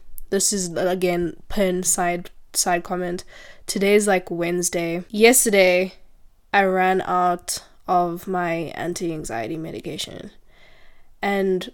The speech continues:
I will not lie, I put off calling the doctor, well, uh, calling to, like, schedule a doctor's appointment for so long because, number one, I thought that I'd still have meds until Jan, <laughs> but no. And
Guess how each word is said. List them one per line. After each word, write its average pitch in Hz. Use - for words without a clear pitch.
I 233
will 277
not 277
lie, 196
I 214
put 214
off -
calling 196
the 185
doctor, 180
well, 208
uh, -
calling 226
to, 190
like, 180
schedule 190
a -
doctor's 180
appointment 175
for 202
so 208
long 185
because, 180
number 285
one, 202
I 202
thought 208
that 196
I'd 175
still 233
have 277
meds 214
until 220
Jan, 254
<laughs> -
but 208
no. 160
And 233